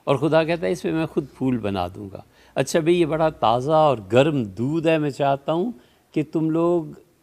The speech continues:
एक गड़वी में इसे ले लो। आपने कभी गौर किया हो बच्चों, तो अब तक, जब तक हम जाते थे बाज़ारों में, उस वक्त तक किसी से कहो ना, "दूध दे दें एक किलो, दो किलो", अब तो पैकेट आ गए, शायद ये मसला ही ख़त्म हो गया।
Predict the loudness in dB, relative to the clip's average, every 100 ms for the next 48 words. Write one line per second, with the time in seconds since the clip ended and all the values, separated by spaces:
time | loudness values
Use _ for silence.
0 | _ 0 0 0 -4 2 4 4 2 0
1 | 0 0 -2 -4 -2 -2 -2 -4 -16 _
2 | -20 _ -2 0 0 -2 -4 -4 -6 -6
3 | -6 -6 -6 -6 -4 -6 -10 -8 -6 -4
4 | 0 0 -2 -4 -4 -6 _ _ _ _
5 | _ _ -4 -2 -2 -2 -2 0 0 0
6 | -2 -4 -4 -2 -2 -4 -4 -6 -8 -10
7 | -16 _ _ -8 -8 -6 -6 -6 _ -6
8 | -6 _ -14 -10 -10 -8 -6 -4 -4 -4
9 | -8 -8 -6 -6 -6 -4 -2 -2 -2 0
10 | -2 -6 -6 -6 -6 -8 -8 -10 -10 -12
11 | -10 -10 -10 -8 -8 -6 -6 -6 -8 -8
12 | -10 -12 -18 -20 -18 -18 -12 -10 -8 -10
13 | -10 -10 -10 -8 -8